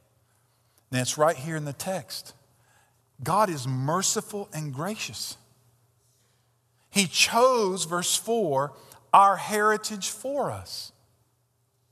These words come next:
The pride of Jacob whom he loves. I don't know if you know much about Jacob in the Bible, but Jacob was a character. He was a rascal.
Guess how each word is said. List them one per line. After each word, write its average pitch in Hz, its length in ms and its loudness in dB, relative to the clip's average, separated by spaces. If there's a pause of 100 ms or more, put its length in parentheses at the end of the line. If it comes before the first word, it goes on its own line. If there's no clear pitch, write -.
(1040)
The 165 100 0
pride 233 420 6
of 190 140 -4
Jacob 202 440 -2
whom 196 240 -4
he 196 140 -2
loves. 190 600 -2 (880)
I 139 80 2
don't 185 120 2
know 185 80 0
if 180 140 -4
you 185 60 -4
know 175 160 0
much 175 200 2
about 170 300 2
Jacob 160 400 -2
in 151 80 -6
the 143 80 -2
Bible, 139 420 2
but 127 140 -12
Jacob 151 340 -4
was 143 140 -10
a 143 60 -12
character. 123 560 -6 (1040)
He 131 80 -8
was 131 120 -6
a 139 60 -4
rascal. 139 580 0